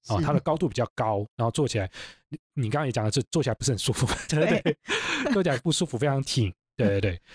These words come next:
Speaker 1: 那第二种呢，就是刚刚讲的 counter，哦，它 counter 就会比较矮一点，就像是你的 island counter。那他们也会有，呃，那种高度的这个椅子让你去坐。
Speaker 2: 嗯。
Speaker 1: 那第三种的话就是 table，table 就是我们一般的桌子会坐比较多。所以，呃，看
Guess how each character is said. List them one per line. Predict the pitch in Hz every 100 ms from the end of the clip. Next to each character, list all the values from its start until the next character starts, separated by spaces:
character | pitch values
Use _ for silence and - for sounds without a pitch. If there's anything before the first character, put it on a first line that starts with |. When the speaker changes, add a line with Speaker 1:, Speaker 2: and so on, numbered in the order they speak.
| - _
Speaker 1:
那 | 95
第 | - 233
二 |
种 | 196 107
呢， | 101 104
就 | 131
是 | - 131 110
刚 | -
刚 | 135
讲 | 104
的 | 98
counter， | - 143 151 117 87 - _ _
哦， | - 98
它 | - 151
counter | - 202
就 | 131
会 | 147 143
比 |
较 | 147
矮 | 160 98
一 | 104
点， | 120
就 | 82 123
像 | 147
是 | 143
你 | 110 95
的 | 117
island | - 135 123
counter。 | - 117 107 113 - _ _ _
那 | -
他 | 156 202
们 | 220
也 | 127
会 | 151 143
有， | 104 92 - -
呃， | 107 95
那 | -
种 | 160 -
高 | - 117
度 | 131 107
的 | 92
这 | 107
个 | 101 98 -
椅 | 120
子 | - 101 - -
让 | 127
你 | 98
去 | -
坐。 | 107 131 95 -
Speaker 2:
嗯。 | 165 - 165 - -
Speaker 1:
那 | 165
第 | 185
三 | 190 190
种 | 127
的 | 104
话 | 135
就 | 120
是 | 113 127 95 -
table，table | - 147 110 85 _ _ - 208
就 | 113
是 | 120
我 | 110
们 | 110
一 |
般 | 139 131
的 | 123
桌 | - 117
子 | 113 98
会 | 120
坐 | 107 117
比 | 92
较 | 92
多。 | - 98 - _ - -
所 | - 151
以， | 175 151 127 -
呃， | 117 107
看 | - 190 165 127